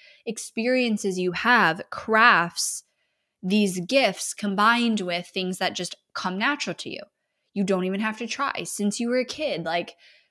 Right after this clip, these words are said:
you love doing this. It was easy. They're all unique for all of us. And when we can operate from a place of using our gifts,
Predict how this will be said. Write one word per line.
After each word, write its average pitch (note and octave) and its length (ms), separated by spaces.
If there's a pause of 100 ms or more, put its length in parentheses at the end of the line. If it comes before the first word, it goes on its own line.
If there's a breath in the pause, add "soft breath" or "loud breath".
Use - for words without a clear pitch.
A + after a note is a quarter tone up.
(200 soft breath)
you G3 200
love G3 360
doing C#4 280
this. - 200
It - 80
was F#3+ 220
easy. B3 540 (420)
They're B3 180
all A#3+ 220
unique G#3 640
for - 260
all C#4 240
of - 120
us. - 500 (640)
And A3 200
when G#3+ 200
we D4 180
can B3 240 (100)
operate G#3+ 640
from G3+ 200
a F3 80
place A3+ 420
of F3+ 120
using G#3 520
our E3 140
gifts, G3+ 800